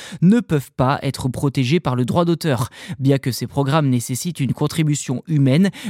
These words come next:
l'U S C O estime que les éléments produits par l'I A sont déterminants pour établir la paternité d'une œuvre. En d'autres termes,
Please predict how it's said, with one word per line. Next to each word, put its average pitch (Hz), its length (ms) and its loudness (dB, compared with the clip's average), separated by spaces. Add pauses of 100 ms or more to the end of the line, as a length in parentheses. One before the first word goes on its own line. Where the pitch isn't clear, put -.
l'U 202 180 4
S 185 120 0
C 143 180 -4
O 202 160 0
estime 220 480 -2
que - 100 -4
les 127 220 2
éléments 143 260 2
produits 143 320 0
par 120 220 -4
l'I 143 160 2
A 214 80 0
sont 160 180 -6
déterminants 151 720 0
pour 139 160 -4
établir 123 400 -2
la 120 80 0
paternité 165 600 -2
d'une 160 200 2
œuvre. 107 300 0 (280)
En 131 120 0
d'autres 143 240 0
termes, 240 320 0